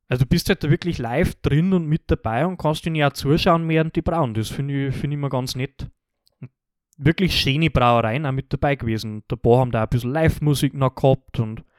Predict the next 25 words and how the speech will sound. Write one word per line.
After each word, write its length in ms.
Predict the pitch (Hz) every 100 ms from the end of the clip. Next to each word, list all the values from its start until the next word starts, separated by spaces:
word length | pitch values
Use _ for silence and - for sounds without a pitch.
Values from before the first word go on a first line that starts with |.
| _ _ _
war 200 | 120 127
echt, 260 | 139 165 - _
echt 280 | - 143 -
schön. 300 | - 123 180 - _ - - _ _ -
Und 160 | - 160
insgesamt, 580 | 165 - 180 151 165 -
ich 40 |
hab's 100 | 147
ja, 60 | 143
glaub 140 | 143
ich, 40 |
in 60 | 143
der 80 | 131
letzten 280 | 147 - 147
Folge 200 | 147 143
gesagt, 400 | 147 147 _ -
äh, 40 |
achtzehn 1300 | 131 127 127 127 127 127 127 - 139 - - 151 135
Brauereien 520 | 131 120 120 117 151
sind's 240 | 156 135
in 160 | 131 131
New 120 | 131
Orleans. 500 | 120 117 147 196 - - _ - - _ _ _
Ich 120 | 113
hab 240 | 135 147